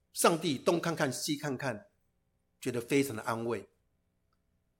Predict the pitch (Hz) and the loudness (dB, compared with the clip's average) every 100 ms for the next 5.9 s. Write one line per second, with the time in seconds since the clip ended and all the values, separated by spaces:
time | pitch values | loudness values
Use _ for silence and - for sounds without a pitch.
0 | _ _ _ _ _ - 120 110 135 127 | _ _ _ _ _ -6 -6 -4 -2 0
1 | 151 123 123 - 143 131 117 135 131 131 | 2 0 0 0 0 0 2 2 2 -2
2 | 104 110 110 - 147 117 101 _ _ _ | -8 -8 -6 -6 -4 -6 -8 _ _ _
3 | 117 107 - 135 113 110 101 120 123 127 | -6 -4 -2 -4 -4 -6 -4 -2 -2 -4
4 | - 117 - 131 113 107 139 135 135 131 | -8 -10 -6 -6 -6 -8 -4 -2 -2 0
5 | 127 127 107 139 135 175 - 107 | -2 -2 -8 -8 -6 -6 -4 -6